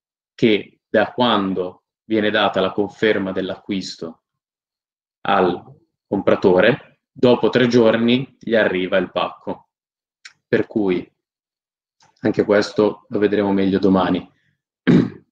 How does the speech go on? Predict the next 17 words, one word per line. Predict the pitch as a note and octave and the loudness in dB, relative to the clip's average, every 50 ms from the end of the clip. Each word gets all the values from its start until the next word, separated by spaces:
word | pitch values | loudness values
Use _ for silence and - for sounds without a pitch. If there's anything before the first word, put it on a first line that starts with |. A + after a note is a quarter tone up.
| _ _ _ _ _ _ _ _ _ _ _ _ _ _ _ _ _ - | _ _ _ _ _ _ _ _ _ _ _ _ _ _ _ _ _ -2
Nel | A#2+ A2+ A2+ | 0 2 2
momento | A#2 A#2 A#2+ B2+ B2 A#2 A2 G2 - G2 | 2 2 2 4 2 2 2 0 -4 -4
in | F#2 F#2+ F#2 - | -4 -4 -6 -4
cui, | - A#2 A2+ A2 G#2 G2 F#2 F#2 - - _ _ _ - | -2 0 2 4 2 2 0 -2 -6 -12 _ _ _ -8
eh, | F#2+ F#2 F2+ F2+ F2 F2 F2 F2 E2+ E2+ E2+ - - - F2+ | -8 -8 -6 -8 -10 -12 -14 -16 -20 -20 -20 -20 -20 -18 _
viene | G2+ A2 A2 A2 A2 G#2+ | -2 0 0 2 0 -2
data | G2 G2+ G2+ F#2+ - - | -2 -2 -2 -2 -2 -6
appunto | - - - G2+ F#2 - F#2 | -12 -12 -10 -10 -10 -10 -10
questa | - G2 - - G2 - | -10 -10 -10 -8 -8 -8
conferma | - G2+ F#2 - - G2+ F#2+ F#2 F2+ F2 E2+ E2+ | -8 -10 -8 -2 0 2 2 2 0 -4 -8 -12
di | E2 F2+ F2 - - | -14 -16 -18 -16 -14
acquisto, | - G#2 - _ - G2 F#2 - - - - D3+ D#3+ E3 - _ _ _ _ _ | -14 -14 -12 _ -10 -10 -10 -10 -4 0 2 2 2 0 -4 _ _ _ _ _
voi | - A#2+ A#2 A2+ | 0 2 2 4
avete | G#2+ G2 G2+ F#2+ E2+ - F2+ | 2 2 -2 -4 -6 -8 -8
tre | - A2 A2+ A#2 | -4 -2 -2 -2
giorni | A#2+ - B2 A#2+ A#2 A2+ A2 A#2 A#2+ A#2+ A#2+ - | 0 0 2 2 2 0 0 0 0 0 0 -2
per | _ - G#2+ G2 F#2 F2+ F2+ F#2 F2 E2+ E2+ | _ -2 0 0 0 0 -2 -4 -6 -6 -8